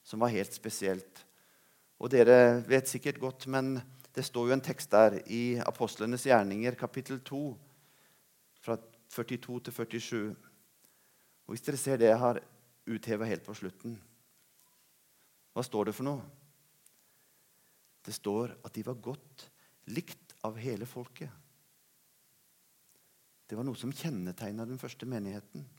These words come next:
Det var sånn at mennesker ble nysgjerrig på det som de hadde, og de, det var tiltrekkende. Jeg har hatt en kamp mot sånne som dette her.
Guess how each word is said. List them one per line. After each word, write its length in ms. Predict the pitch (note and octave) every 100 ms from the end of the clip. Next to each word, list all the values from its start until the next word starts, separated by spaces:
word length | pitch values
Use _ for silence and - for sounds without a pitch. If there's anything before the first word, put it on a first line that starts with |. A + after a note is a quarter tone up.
| _ _ _ _ _ _ _ _ - _ _ _ -
Det 80 |
var 80 | D3+ E3
sånn 180 | C#3+
at 100 | D3
mennesker 460 | F3 D#3 A#2 - C3+
ble 120 | C3+ D3
nysgjerrig 500 | D#3 D#3 C3 B2+ D3+
på 100 | D#3 C3
det 100 | A#2+
som 100 | C3
de 140 | C3+ D3
hadde, 320 | D3 A2+ F3+ F3+ - - -
og 140 | - G2+
de, 140 | A2 - - - _ _ -
det 260 | E3+ A#2+
var 80 | A2+ -
tiltrekkende. 640 | G2 - A2 - A2 C3 A2+ - - _ _ _ - - _ _ _ _ _ _ _ _ _ _ _ _ -
Jeg 80 | C3+
har 80 | D3+
hatt 160 | D3
en 80 | C#3+
kamp 300 | - A#2 -
mot 140 | B2+ B2+
sånne 220 | B2 G2+
som 100 | A#2
dette 220 | A#2 G2
her. 160 | F2+ F2